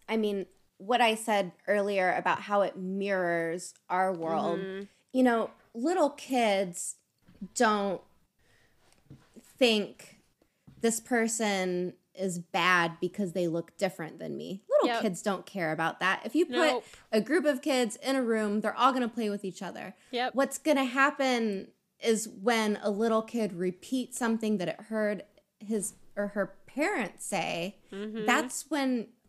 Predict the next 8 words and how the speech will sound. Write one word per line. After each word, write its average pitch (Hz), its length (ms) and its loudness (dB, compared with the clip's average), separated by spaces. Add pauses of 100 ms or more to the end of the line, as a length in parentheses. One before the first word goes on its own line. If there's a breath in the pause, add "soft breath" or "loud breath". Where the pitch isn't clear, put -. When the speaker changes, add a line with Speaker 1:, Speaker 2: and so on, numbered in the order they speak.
(400)
Speaker 1:
they 226 200 2
start 208 580 -2
getting 220 340 2
these 196 280 -2
ideas 180 920 0 (140)
of 180 200 0
Speaker 2:
Yep. 196 260 0 (400)
Speaker 1:
yeah, 254 320 2